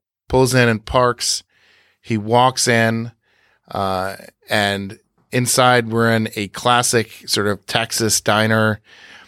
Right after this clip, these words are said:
It's, uh, it, it does seem kind of reminiscent of No Country for Old Men. The place is basically empty. Half the tables have chairs on them.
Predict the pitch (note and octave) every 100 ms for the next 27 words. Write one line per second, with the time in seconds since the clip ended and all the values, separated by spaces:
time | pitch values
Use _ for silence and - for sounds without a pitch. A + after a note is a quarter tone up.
0 | _ - G#2 - G#2 F#2 F2+ F2+ - -
1 | G#2+ - - G#2 _ _ _ A2+ G#2+ B2
2 | A2+ - A2+ G#2 A2 G#2 G#2 - G#2+ F#2+
3 | G#2 _ A2 G#2+ - G#2+ G#2+ - G2+ G2+
4 | F#2+ G2 G2+ G2 F#2+ - - - _ -
5 | G2+ B2 A#2 A#2 - A#2 A2 - G#2 -
6 | A2 A2+ - A2+ G#2+ G#2 - - B2 B2
7 | A#2 - A#2+ A2+ A2 A2+ F#2+ - A#2+ G#2+
8 | G#2+ G#2+ G#2+ G#2 G2+